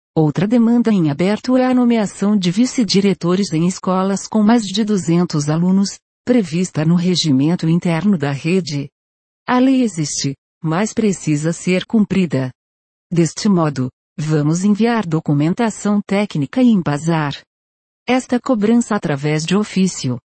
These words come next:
Pressão P O R. Respostas. Esta reunião inicial de dois mil e vinte e cinco evidencia, embora exista o diálogo,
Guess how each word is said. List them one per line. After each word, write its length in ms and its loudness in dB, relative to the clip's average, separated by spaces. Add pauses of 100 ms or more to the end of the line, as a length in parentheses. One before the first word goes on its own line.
(480)
Pressão 420 0
P 180 2
O 240 2
R. 220 0
Respostas. 800 -2
Esta 300 -2
reunião 460 0
inicial 600 0
de 160 -2
dois 320 0
mil 240 0
e 80 -2
vinte 300 0
e 40 -2
cinco 400 2
evidencia, 800 2 (260)
embora 500 4
exista 360 -2
o 60 -2
diálogo, 600 0